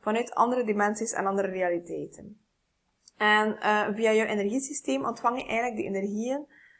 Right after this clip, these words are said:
vanuit hogere frequenties, zoals de vijf D en hoger. Ehm, en je zou kunnen zeggen dat channelers eigenlijk die energieën vertalen in bereikbare taal. Daarom is het net ook belangrijk, eh, om je eigen onderscheidingsniveau te gebruiken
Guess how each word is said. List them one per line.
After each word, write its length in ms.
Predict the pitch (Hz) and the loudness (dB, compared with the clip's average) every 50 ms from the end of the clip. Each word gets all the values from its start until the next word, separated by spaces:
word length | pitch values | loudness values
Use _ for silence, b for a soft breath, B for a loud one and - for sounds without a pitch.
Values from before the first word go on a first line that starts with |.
| b b | b b
vanuit 360 | _ - 208 214 226 233 - | _ -4 -2 0 0 -2 -2
hogere 340 | - - 240 233 233 226 214 | 2 2 2 4 4 2 0
frequenties, 600 | 202 - 190 190 - 202 202 208 - - 240 - - | 0 -2 -4 -2 0 0 0 0 0 -4 -8 -8 -4
zoals 300 | - 202 196 202 214 202 | 0 2 2 2 2 0
de 100 | 196 - | -4 -2
vijf 320 | - 196 190 185 202 180 | 0 0 0 0 -4 -6
D 260 | - 190 196 202 - - | -6 -2 -2 -2 -4 -4
en 160 | 185 185 185 | -8 -8 -8
hoger. 440 | 185 190 180 180 175 214 185 - _ _ _ _ _ _ b b b b b b b _ _ _ | -10 -10 -10 -8 -8 -8 -10 -12 _ _ _ _ _ _ b b b b b b b _ _ _
Ehm, 680 | - 202 202 202 202 202 202 202 202 202 202 208 208 208 214 _ | -4 -2 0 2 2 2 2 2 0 0 0 -2 -2 -4 -6 _
en 80 | - - | -4 0
je 40 | 226 | 4
zou 140 | 277 285 | 4 4
kunnen 180 | 285 285 269 247 | 4 4 0 2
zeggen 260 | 254 269 285 285 285 | 2 2 2 4 0
dat 100 | 262 269 | -2 0
channelers 640 | - 254 254 277 285 285 285 294 302 - - - - | 0 0 2 4 4 4 4 2 0 -4 -6 -8 -2
eigenlijk 340 | 190 208 220 226 233 226 | 0 0 0 0 -2 -4
die 340 | 214 226 226 226 220 220 214 | -4 -6 -6 -6 -6 -6 -6
energieën 520 | - 220 220 214 202 196 214 240 269 302 294 | -4 -2 -2 -2 -2 -2 -2 0 0 0 0
vertalen 600 | 285 254 262 - 214 202 214 233 262 277 285 - | -2 -2 -2 4 6 8 8 10 8 6 2 0
in 140 | - 220 214 | -2 -2 0
bereikbare 640 | 208 208 254 208 214 220 214 202 196 196 190 185 - | 0 0 2 2 2 0 2 0 0 0 0 -6 -6
taal. 420 | - 170 165 165 123 - 202 - _ b b b b b b b b b | -4 -2 0 0 -2 -4 -8 -14 _ b b b b b b b b b
Daarom 400 | - 190 208 220 247 285 302 294 | -2 6 10 10 10 10 8 4
is 120 | 302 294 | 0 -2
het 80 | - - | -2 -2
net 200 | 277 247 247 - | -2 -2 0 -2
ook 100 | 233 214 | -4 0
belangrijk, 760 | 202 196 196 190 190 202 233 269 294 320 330 349 - - - | 0 0 4 6 6 4 6 4 2 2 0 -2 -4 -8 -2
eh, 440 | _ - 208 208 208 208 208 208 214 - | _ 4 4 6 4 4 4 4 2 2
om 140 | 214 214 220 | 0 -2 -2
je 80 | - | 0
eigen 280 | - 208 240 269 285 277 | 0 0 2 2 0 -2
onderscheidingsniveau 920 | 247 240 - - - - 233 226 269 277 269 269 254 254 240 247 262 269 | -4 -6 -6 -8 -2 -2 0 0 0 0 0 -2 -4 -6 -4 -2 -2 -2
te 140 | 269 - 247 | -2 -6 -8
gebruiken 640 | 226 220 190 190 202 214 240 254 - - 294 302 | -8 -6 -2 0 2 2 2 0 0 -4 -4 -4